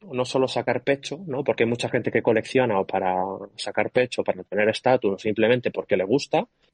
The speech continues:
sino que yo creo que quizás en el futuro sí que pueden tener una utilidad. Como te digo, eh, no sé, que quizás en ciertas competiciones pues tener un álbum de cierto equipo te dé ventaja respecto a otro,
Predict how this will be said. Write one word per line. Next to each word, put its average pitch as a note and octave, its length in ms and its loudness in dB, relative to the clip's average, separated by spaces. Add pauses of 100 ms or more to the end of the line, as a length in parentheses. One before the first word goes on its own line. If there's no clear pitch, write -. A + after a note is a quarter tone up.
(360)
sino A2 280 0
que G2 120 0
yo G2+ 100 4
creo A2+ 180 4
que A#2 80 2
quizás A2 260 -2
en A#2 60 4
el A2+ 80 2
futuro A#2+ 300 2
sí C3+ 100 -2
que B2 120 2
pueden A2 180 2
tener G2+ 200 0
una G2 180 0
utilidad. G2 480 2 (240)
Como F#2+ 180 2
te F2+ 100 2
digo, A2 320 2
eh, G2 300 -4
no F#2 80 -4
sé, A#2 200 -4
que G2 180 -6
quizás G#2+ 340 -2
en A2 80 0
ciertas G#2+ 380 0
competiciones G#2+ 840 0 (340)
pues G#2+ 200 -2
tener G#2+ 260 2
un A2 140 0
álbum G#2+ 260 0
de G#2 80 -8
cierto G#2 380 -8
equipo G2+ 280 -8
te G2+ 120 -8
dé G#2 100 -2
ventaja G#2 460 -6
respecto G#2 380 -2
a C3+ 40 6
otro, D3+ 400 2